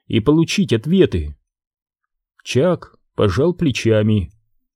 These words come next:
«Ну, а что толкового я могу тебе рассказать? Я ведь ещё новичок, как и ты, но я мог бы стать тебе другом».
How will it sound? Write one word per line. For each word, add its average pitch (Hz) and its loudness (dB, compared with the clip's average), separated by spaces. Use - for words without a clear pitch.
«Ну, 131 2
а 143 4
что - 2
толкового 156 6
я 151 6
могу 165 2
тебе 160 2
рассказать? 143 2
Я 117 4
ведь 185 2
ещё 180 2
новичок, 175 2
как 127 0
и 135 2
ты, 185 2
но 98 0
я 160 6
мог 170 4
бы 151 2
стать - -2
тебе 160 4
другом». 139 2